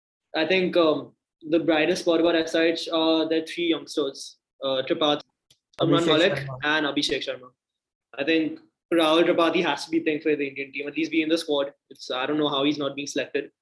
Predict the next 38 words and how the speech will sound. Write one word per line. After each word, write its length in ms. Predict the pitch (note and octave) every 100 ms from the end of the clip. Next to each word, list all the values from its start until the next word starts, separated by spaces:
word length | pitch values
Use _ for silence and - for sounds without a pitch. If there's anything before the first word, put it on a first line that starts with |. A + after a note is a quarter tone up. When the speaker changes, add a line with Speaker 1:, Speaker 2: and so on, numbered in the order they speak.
| _ _ _ -
Speaker 1:
But 300 | D#3 D#3 -
I 160 | D3+
think 260 | D#3+ F3 E3+
those 320 | E3+ F3 F3
three 240 | F#3+ F#3 F3+
are 60 |
the 80 | E3+
main 300 | E3 D#3+ E3+
reasons 340 | F3 E3 E3+
why 200 | D#3 D3
they've 180 | D3+ D#3+
done 160 | D3+ C#3+
very 200 | C#3 C#3
well. 140 | B2
And 120 | C3+
that's 320 | C#3 - - - C#3+
good 180 | D#3 F#3
to 80 | A3
see 160 | G#3+ G3+
for 100 | G3+
Indian 260 | F3 F3+ F3
cricket. 300 | F3 E3+ E3
I 60 | D#3
mean, 260 | D#3 D3+ -
the 260 | D3+ C#3+ C#3 -
three 120 | E3+
uncapped 380 | D#3 C#3+ D#3 D3+
players, 420 | D3+ D3+ D3 - _ _ -
it's, 120 | D3+ -
it's 440 | C#3 C#3+ D3 D3
helping. 460 | C#3+ C#3 E3 D#3 D#3+
I 40 |
Speaker 2:
I 20 |
mean, 200 | D3 G#3
Speaker 1:
mean 100 | G3
Speaker 2:
you 60 | G3+
forgot 460 | G3+ D#3+ E3 F#3 G#3
about, 420 | G3 G3 G#3